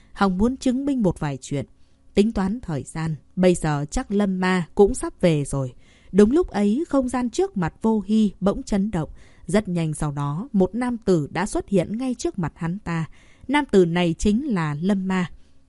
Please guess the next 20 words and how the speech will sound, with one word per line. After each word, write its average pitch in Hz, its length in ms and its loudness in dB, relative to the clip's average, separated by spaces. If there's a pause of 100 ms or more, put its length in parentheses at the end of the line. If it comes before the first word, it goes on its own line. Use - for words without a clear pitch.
(120)
Nhậm 208 220 4
Bình 196 160 6
Sinh 269 300 0
liếc 370 200 0
nhìn 165 200 0
Lâm 202 280 0
Ma, 196 200 0 (320)
hắn 208 180 2
ta 214 140 0
hơi 196 180 4
hơi 175 240 2
hành 139 280 -6
lễ 156 380 -4
rồi 160 160 2
thấp 294 220 -6
giọng 151 240 -6
nói. 160 300 -2 (320)
Một 185 240 4
lát 262 200 -4
sau, 185 340 -2